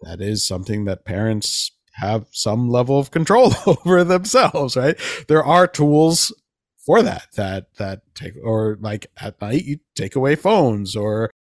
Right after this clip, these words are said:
you know, turn off computers or whatever, whatever the, the, the process is, and kids will try and get around it. Um, but kids are gonna try and get around the, the law as well, right? You know, the, the other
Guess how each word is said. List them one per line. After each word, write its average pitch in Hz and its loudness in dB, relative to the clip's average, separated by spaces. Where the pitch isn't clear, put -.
you 107 -4
know, 107 -2
turn 143 -2
off 170 2
computers 160 2
or 120 2
whatever, 156 4
whatever 151 4
the, 135 4
the, 117 2
the 110 -6
process - -6
is, 294 -2
and 147 -8
kids 127 -6
will 117 -8
try 113 -2
and 101 -4
get 107 -4
around 131 0
it. 208 2
Um, 113 -4
but 113 -2
kids 110 -4
are 117 -2
gonna 127 0
try 131 2
and 135 0
get 139 2
around 147 4
the, 151 2
the 139 0
law 160 4
as 160 0
well, 135 2
right? 131 0
You 117 -2
know, 107 -2
the, 120 0
the 123 0
other 151 6